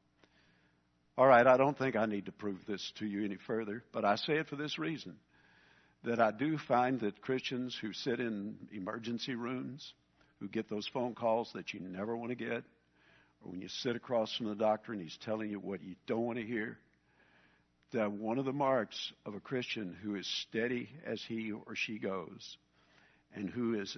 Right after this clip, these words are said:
able to begin to work through this and overcome this trial is that, "Listen, I know what, I know what I'm dealing with. I know what kind of world I live in. I know that I've got to break." How are you breaking?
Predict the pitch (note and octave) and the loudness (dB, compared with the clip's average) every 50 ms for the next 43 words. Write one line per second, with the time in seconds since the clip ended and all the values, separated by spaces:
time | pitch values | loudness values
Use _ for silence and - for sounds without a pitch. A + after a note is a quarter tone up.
0 | - - A#2+ A#2 B2+ B2 B2+ A#2+ G2+ - A#2+ A2+ G2+ G2+ G2 G#2 A2+ B2 A2+ G2+ | -8 -4 -2 0 0 0 -2 -4 -4 -6 -8 -6 -6 -4 -2 -2 -2 -2 -4 -6
1 | - B2 A2 G#2 G#2+ A#2+ A#2 - - - - D#3 D#3 D3+ B2 G2 F#2 - - _ | -8 -8 -6 -4 -4 -4 -6 -6 -10 -10 -6 -4 -4 -2 -4 -4 -6 -10 -14 _
2 | _ _ _ _ _ _ - G2 F#2+ F#2 F#2+ - - - G2 A2 A#2+ A2 A2 A2 | _ _ _ _ _ _ -8 -8 -8 -6 -8 -10 -8 -6 -4 -4 -2 -2 -4 -6
3 | - - D3+ F3 D3+ A#2+ F#2+ F2 - - - - G2+ - - - - - - _ | -6 -4 -4 -4 -2 -2 -4 -6 -6 -6 -4 -2 -2 0 0 -2 -4 -8 -12 _
4 | - - - - _ - A2 G2 F#2 A2 G#2+ G2+ - - _ _ _ _ _ _ | -20 -20 -20 -20 _ -12 -12 -8 -4 -2 0 0 -2 -4 _ _ _ _ _ _
5 | _ _ _ _ - - - B2 A2+ - - _ _ _ _ _ _ - D#3+ A3 | _ _ _ _ -14 -10 -10 -10 -10 -12 -16 _ _ _ _ _ _ -4 -2 -2
6 | A#3+ E3+ A2+ G2 F2+ - G2+ - - - _ _ _ _ _ _ _ _ _ - | 0 0 -2 -2 -2 -6 -8 -10 -12 -14 _ _ _ _ _ _ _ _ _ -2
7 | B3 C4 C4 E3 A#2+ G#2 F2+ F#2 G2 F2+ F2+ F#2+ F#2 F2+ F2 F#2+ G2 F#2+ A2 B2+ | 0 0 0 0 0 -2 -4 -4 -6 -6 -6 -8 -8 -10 -10 -10 -10 -10 -10 -12
8 | _ _ _ _ _ _ _ _ _ - - - _ _ _ _ _ _ _ _ | _ _ _ _ _ _ _ _ _ -20 -20 -20 _ _ _ _ _ _ _ _
9 | _ _ _ _ _ _ _ - C#3 D#3+ G#3 A#3+ A3 F#3 F3+ C#3 B2 A#2+ A2+ - | _ _ _ _ _ _ _ -6 -2 0 0 2 2 2 2 2 0 -2 -4 -8
10 | - _ _ _ _ _ - B2+ - - - C3+ A2+ G#2 G#2+ A#2 A2+ G#2 A#2 A2+ | -14 _ _ _ _ _ -20 -16 -12 -8 -6 -4 -2 -2 -2 -2 0 0 0 -2
11 | G#2+ A2 A#2 A#2+ A2+ B2 A2 - _ - - C#3+ D3+ F3+ E3 D3+ E3+ D#3 - B2+ | -2 -4 -4 -6 -8 -10 -12 -16 _ -6 -2 -2 0 0 0 0 0 0 -2 -2
12 | A2+ A2+ - _ _ _ _ _ - C#3+ E3 F#3+ G3 B2 C3+ C#3+ B2 A#2+ D#3+ E3 | -2 -4 -6 _ _ _ _ _ 2 4 4 4 6 4 2 2 2 0 -2 0
13 | F3+ D3+ - - - - - - _ _ _ _ _ _ _ _ _ _ _ _ | -2 -2 -6 -10 -14 -20 -20 -20 _ _ _ _ _ _ _ _ _ _ _ _
14 | _ - G#2 A2+ A2 A2+ B2 E3+ G#3+ D#3+ B2+ A#2 G#2+ G2 - E2 C#2+ | _ -2 2 2 2 2 2 -2 -2 0 2 0 0 0 -4 -10 -14